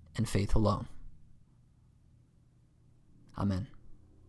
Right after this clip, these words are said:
Now may the peace of God, which surpasses all understanding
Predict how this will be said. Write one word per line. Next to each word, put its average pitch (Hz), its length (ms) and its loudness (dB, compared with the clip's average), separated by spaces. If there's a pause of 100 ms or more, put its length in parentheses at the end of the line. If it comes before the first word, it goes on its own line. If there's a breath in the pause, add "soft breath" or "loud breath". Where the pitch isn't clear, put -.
(1400)
Now 123 100 4
may 123 100 8
the 113 80 4
peace - 240 6
of 113 100 -2
God, 104 260 4
which 104 120 0
surpasses 107 600 6
all 107 240 2
understanding 101 760 0